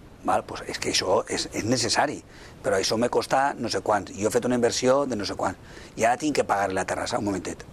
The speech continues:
mirarem el tema de que vostè en dos anys puga fer aquesta inversió o compensar-li quan tinga que pagar l'impost fiscal d'ocupació que puguem ajudar-li. En aquesta línia d'actuació estem treballant.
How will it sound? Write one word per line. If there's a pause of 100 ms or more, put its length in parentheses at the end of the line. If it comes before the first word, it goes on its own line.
(100)
mirarem
el
tema (320)
de
que
vostè (760)
en (200)
dos
anys
puga
fer
aquesta
inversió (580)
o (260)
compensar-li (640)
quan
tinga
que
pagar (520)
l'impost (160)
fiscal
d'ocupació (300)
que
puguem
ajudar-li. (460)
En
aquesta
línia
d'actuació
estem
treballant.